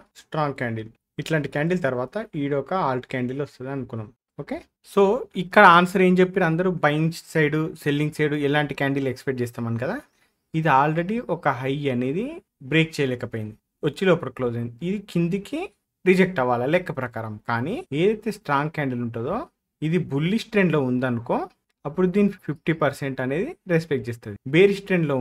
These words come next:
ఉంటే ఇది లో వరకు వచ్చేస్తుంది అనమాట క్యాండిల్. అర్థమైంది కదా? దీని రిలేటెడ్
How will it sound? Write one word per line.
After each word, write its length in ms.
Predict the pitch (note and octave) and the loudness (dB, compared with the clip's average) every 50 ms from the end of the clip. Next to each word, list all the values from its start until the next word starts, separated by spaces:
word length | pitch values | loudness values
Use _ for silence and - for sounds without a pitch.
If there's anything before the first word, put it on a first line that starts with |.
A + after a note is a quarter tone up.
| B2+ | 0
ఉంటే 220 | B2+ B2 - G#3 B3 E4+ F#4+ - _ _ - E3 | -2 -2 -2 -4 -4 -4 -6 -10 _ _ -6 -4
ఇది 140 | D#3+ F#3 F#3+ D3+ C#3 D3+ | -2 -2 -2 0 2 4
లో 80 | D#3 D#3 C#3+ C#3 | 4 4 4 2
వరకు 300 | C3 C3 C3 - - B3 F4 F#4 - _ _ _ - F#3 | 0 0 -2 -2 -4 -4 -6 -6 -8 _ _ _ -4 -2
వచ్చేస్తుంది 360 | E3 - C#3+ - - C3 A#2 | -2 -2 -4 -6 -4 -6 -4
అనమాట 240 | A2+ A2 A2 G2+ - - A#2+ | -4 -6 -6 -8 -10 -8 -8
క్యాండిల్. 240 | A2+ G#2+ G#2 G2 - _ _ _ _ C3+ | -6 -6 -8 -10 -14 _ _ _ _ -6
అర్థమైంది 360 | B2+ C#3+ E3+ F#3 G3+ A3 A3+ B3 | -2 0 2 2 2 2 2 0
కదా? 100 | D4+ - - _ _ _ C3+ C3 C3+ | -2 -6 -10 _ _ _ -10 -2 0
దీని 180 | D#3+ F3 F3+ D#3+ E3 | 2 2 2 2 0
రిలేటెడ్ 420 | E3 E3+ F#3+ F#3+ F#3 G#3+ G#3+ G#3 | 0 2 0 2 2 0 0 2